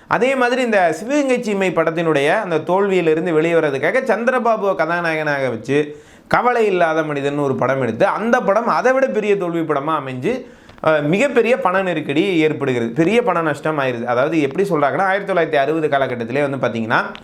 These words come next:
ஒரு ஆறு, ஏழு லட்சம் ரூபாய் அளவுக்கு கடன். இன்னைக்கு எடுத்துக்கிட்டோம் அப்படின்னு சொன்னா அந்த கடன் மதிப்பு வந்து பல கோடிகளை வந்து தாண்டும். இவ்வளவு பெரிய கடன் சுமை அவருடைய தலைக்கு வந்துருச்சு. இப்ப கவிஞர் என்ன பண்றாருன்னா, நிறைய சம்பாதிப்பாரு. ஆனா தினந்தோறும் அந்த ச-, கஷ்டப்பட்டு சம்பாதிக்கிற அந்த பணம் இருக்கு இல்லையா,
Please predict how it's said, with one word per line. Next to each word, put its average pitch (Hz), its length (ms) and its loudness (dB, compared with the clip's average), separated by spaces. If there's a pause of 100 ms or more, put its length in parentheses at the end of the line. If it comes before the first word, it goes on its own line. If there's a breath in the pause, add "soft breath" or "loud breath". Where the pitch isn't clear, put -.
(220 loud breath)
ஒரு 185 180 4
ஆறு, 180 340 2
ஏழு 214 140 0
லட்சம் 165 280 -2
ரூபாய் 135 180 0
அளவுக்கு 131 360 -2
கடன். 135 320 0 (280 loud breath)
இன்னைக்கு 226 360 2
எடுத்துக்கிட்டோம் 220 420 0
அப்படின்னு 180 140 -2
சொன்னா 175 240 -2
அந்த 202 160 0
கடன் 151 260 0
மதிப்பு 151 300 -2
வந்து 214 140 0
பல 196 300 2
கோடிகளை 208 480 0
வந்து 147 600 0 (200 loud breath)
தாண்டும். 135 340 -2
இவ்வளவு 254 300 0
பெரிய 196 200 2
கடன் 180 260 0
சுமை 170 240 -2
அவருடைய 156 460 0
தலைக்கு 139 320 -4
வந்துருச்சு. 117 460 -4 (280 loud breath)
இப்ப 175 360 4
கவிஞர் 214 340 2
என்ன 185 200 0
பண்றாருன்னா, 190 340 0
நிறைய 208 340 2
சம்பாதிப்பாரு. 170 680 0
ஆனா 202 260 -4
தினந்தோறும் 214 720 0
அந்த 185 240 -2
ச-, 151 140 -2
கஷ்டப்பட்டு 196 460 2
சம்பாதிக்கிற 160 500 0
அந்த 160 260 0
பணம் 143 280 -4
இருக்கு 120 180 -4
இல்லையா, 160 260 2